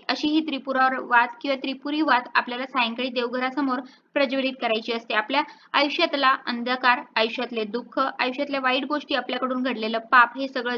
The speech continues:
जळून जावं म्हणून या दिवशी त्रिपुरारी वात जाळली जाते. जर तुम्हाला शक्य झालं तर शिवाच्या मंदिरात सुद्धा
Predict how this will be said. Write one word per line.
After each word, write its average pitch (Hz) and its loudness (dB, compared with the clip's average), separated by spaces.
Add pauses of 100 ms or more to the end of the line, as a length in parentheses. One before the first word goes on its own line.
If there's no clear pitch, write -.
जळून 269 2
जावं 240 4
म्हणून 240 -4
या 262 -2
दिवशी 247 -6
त्रिपुरारी 240 -4
वात 220 -2
जाळली 214 -2
जाते. 214 0 (520)
जर 262 0
तुम्हाला 277 2
शक्य 302 -2
झालं 294 2
तर 262 -2 (360)
शिवाच्या 294 4
मंदिरात 285 0
सुद्धा 247 -4